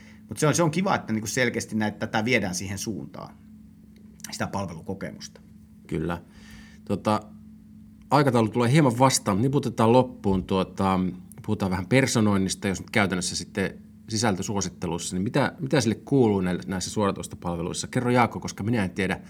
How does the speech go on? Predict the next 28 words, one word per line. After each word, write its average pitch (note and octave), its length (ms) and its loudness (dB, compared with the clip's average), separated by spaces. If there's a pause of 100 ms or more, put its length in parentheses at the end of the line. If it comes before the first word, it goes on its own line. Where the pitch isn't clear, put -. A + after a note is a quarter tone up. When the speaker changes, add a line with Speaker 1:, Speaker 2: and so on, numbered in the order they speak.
(640)
Speaker 2:
siitä G#2 280 -2
nyt G2+ 220 0
tämänhetkisestä A2 460 4
tilanteesta A2+ 280 0
yhtään B2 420 4
mitään. - 480 -2 (240)
Speaker 1:
No E4 180 2
ei, D4+ 220 2
siis - 360 2 (280)
to-, F#3 120 0
tossa - 280 -2
vähän E3 160 4
viittasinkin, B2+ 580 4
että A#2+ 160 0 (720)
kyllähän D#3+ 200 8
se E3 80 -4
tällä D#3+ 200 4
hetkellä C#3 360 2
selkeästi D3 720 2 (160)
näyttäisi B2 560 0
keskittyvän A2 580 -2
semmoisen A2 340 0
niinku G#2+ 160 -2
merkityksellisen G#2+ 1120 0
käytön F#2 440 -2
kasvattamiseen. - 840 -8
Se A2 140 -6
on, G2 260 -6